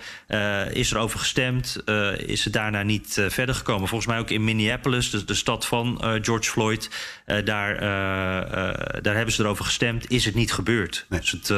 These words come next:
Speaker 2: Zo is
Speaker 1: er
Speaker 2: het.
Speaker 1: zijn vast wel ergens voorbeelden, maar je kan niet zeggen dat breed, Amerika breed, eh, d-, dat dit op grote schaal is uitgevoerd.
Speaker 2: Nee.
Speaker 1: Oké dan. Ehm, Maarten Koppelman.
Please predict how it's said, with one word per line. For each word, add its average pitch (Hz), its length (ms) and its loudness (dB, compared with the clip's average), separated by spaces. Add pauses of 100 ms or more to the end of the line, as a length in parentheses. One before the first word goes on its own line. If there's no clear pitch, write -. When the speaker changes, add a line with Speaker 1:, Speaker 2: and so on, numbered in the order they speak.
(140)
Speaker 2:
Zo 92 80 0
is - 360 -12
Speaker 1:
er 90 60 2
Speaker 2:
het. 95 120 0
Speaker 1:
zijn 160 200 0
vast - 220 -2
wel 127 180 2
ergens 143 300 -2
voorbeelden, 175 520 2
maar 123 100 2
je 123 80 2
kan 120 160 0
niet 160 140 4
zeggen 180 360 0
dat 120 260 -2
breed, 156 540 0
Amerika 131 540 0
breed, 123 420 0
eh, 117 120 2
d-, 110 260 -6
dat 113 140 0
dit 117 140 0
op 110 140 0
grote 113 260 0
schaal 98 240 0
is 90 120 0
uitgevoerd. 78 400 -6
Speaker 2:
Nee. - 140 0 (1800)
Speaker 1:
Oké 190 380 2
dan. 98 280 0 (120)
Ehm, 160 540 0 (220)
Maarten 143 580 0
Koppelman. 170 760 2